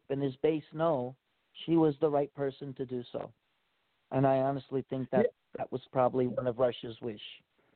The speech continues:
Speaker 1: So, yeah, I, I, I did hear it. Um, it actually made me cry
Speaker 2: Yeah,
Speaker 1: even
Speaker 2: I
Speaker 1: more.
Speaker 2: only got, like, five
Speaker 1: But
Speaker 2: minutes. You, you, you said it was, like, fifteen minutes? 'Cause I guess I don't have the whole clip. <laughs>
Speaker 1: I, I,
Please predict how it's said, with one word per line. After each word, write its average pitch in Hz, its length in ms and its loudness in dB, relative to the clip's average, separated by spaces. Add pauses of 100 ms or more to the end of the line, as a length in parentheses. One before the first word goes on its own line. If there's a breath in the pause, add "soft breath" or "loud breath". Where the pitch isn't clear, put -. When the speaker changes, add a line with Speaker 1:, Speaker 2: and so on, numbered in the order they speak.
(200)
Speaker 1:
So, 160 80 4
yeah, 151 160 6
I, 143 120 0 (280)
I, 143 60 -4
I 151 60 -4
did 147 200 -8
hear 123 260 -8
it. 117 140 -12 (140)
Um, 120 400 -10 (560)
it 139 80 0
actually 127 320 0
made 123 160 -4
me 123 100 -6
cry 123 220 -2
Speaker 2:
Yeah, 202 160 2
Speaker 1:
even - 80 -2
Speaker 2:
I - 40 0
Speaker 1:
more. 123 100 2
Speaker 2:
only 302 120 -6
got, 254 200 -6
like, 196 220 -6
five 208 200 0
Speaker 1:
But 240 160 0
Speaker 2:
minutes. 196 360 -4
You, 185 220 -16
you, 196 200 -16
you 196 180 -20
said 208 180 -2
it 208 40 -2
was, 180 100 -6
like, 180 240 -6
fifteen 208 420 -2
minutes? 226 380 -2
'Cause 165 100 -6
I 156 60 0
guess 185 220 0
I 180 80 2
don't 180 200 2
have 175 180 0
the 165 100 -4
whole 165 160 -2
clip. 170 440 0
<laughs> - 1080 -8
Speaker 1:
I, 214 200 2
I, 214 180 2